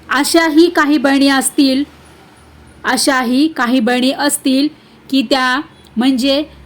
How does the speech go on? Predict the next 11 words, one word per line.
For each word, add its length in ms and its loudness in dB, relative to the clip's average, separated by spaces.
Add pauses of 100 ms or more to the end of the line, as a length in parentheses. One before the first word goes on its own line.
(120)
इतरांना 640 0
असं 220 2
वाटतं 440 0 (360)
की 120 0
त्या, 360 -2 (300)
त्यांचं 440 -2
तर 60 0
घर 280 0
आहे 260 -2
चांगलं, 460 -2 (640)
त्यांचा 340 -2